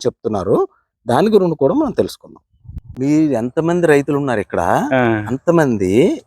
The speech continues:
Speaker 1: కనుగ రోజే ఉనుస్తారా?
Speaker 2: ఆ, కనుమ రోజే ఉనుస్తాము.
Speaker 1: అవునా?
Speaker 2: అవును.
Speaker 1: ఆహాహా.
Speaker 2: ఒక్క
Speaker 1: ఓ.
Speaker 2: రోజు ముందు ఇవి కన్ను కోసేసి బడ్లు చుట్టేసి ఒక దగ్గర పెడతాము.
Speaker 1: ఉమ్.
Speaker 2: ఈ గత్తం గట్రేసి
Speaker 1: ఉమ్.
Speaker 2: ఒక మూడు, నాలుగు రోజులు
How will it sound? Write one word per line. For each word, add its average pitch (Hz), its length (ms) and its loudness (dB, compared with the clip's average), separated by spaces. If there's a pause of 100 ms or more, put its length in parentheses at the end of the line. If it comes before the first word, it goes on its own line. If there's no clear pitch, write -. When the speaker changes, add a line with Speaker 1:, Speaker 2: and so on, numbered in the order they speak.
Speaker 1:
కనుగ 160 200 4
రోజే 202 220 6
ఉనుస్తారా? 135 440 -2
Speaker 2:
ఆ, 143 100 0
కనుమ 139 320 2
రోజే 139 220 4
ఉనుస్తాము. 107 500 -6 (200)
Speaker 1:
అవునా? 113 500 -4
Speaker 2:
అవును. 113 340 2 (260)
Speaker 1:
ఆహాహా. 101 520 -4
Speaker 2:
ఒక్క 127 160 4
Speaker 1:
ఓ. 120 140 6
Speaker 2:
రోజు 151 280 2
ముందు 165 460 2
ఇవి 160 160 0
కన్ను 156 420 0
కోసేసి 151 400 2
బడ్లు 147 380 0
చుట్టేసి 143 280 0
ఒక 135 140 -2
దగ్గర 135 180 2
పెడతాము. 131 560 -2
Speaker 1:
ఉమ్. 120 200 0 (260)
Speaker 2:
ఈ 139 100 6 (1300)
గత్తం 147 360 2
గట్రేసి 131 540 2 (100)
Speaker 1:
ఉమ్. 120 220 0 (500)
Speaker 2:
ఒక 123 140 0
మూడు, 135 680 6
నాలుగు 139 360 4
రోజులు 156 260 4